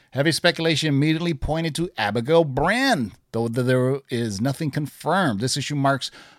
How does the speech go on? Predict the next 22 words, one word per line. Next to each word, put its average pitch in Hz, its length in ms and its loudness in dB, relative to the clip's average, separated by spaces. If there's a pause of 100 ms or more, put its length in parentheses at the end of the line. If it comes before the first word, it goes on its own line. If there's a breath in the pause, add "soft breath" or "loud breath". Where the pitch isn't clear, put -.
(100)
both 139 200 4
her 120 140 2
first 156 260 0
full 180 160 0
appearance 175 540 0
and 120 140 0
the 110 60 -2
first 151 300 -2
men-, 143 160 2 (160)
mention 131 400 0
of 156 160 -2
Sword, 208 540 6 (380 soft breath)
who 98 120 -8
appeared 123 500 0
in 123 160 -2
the 120 120 0
M 131 120 0
C 127 200 -2
U 117 160 0
in 120 100 -2
Captain 110 380 -2
Marvel, 151 560 0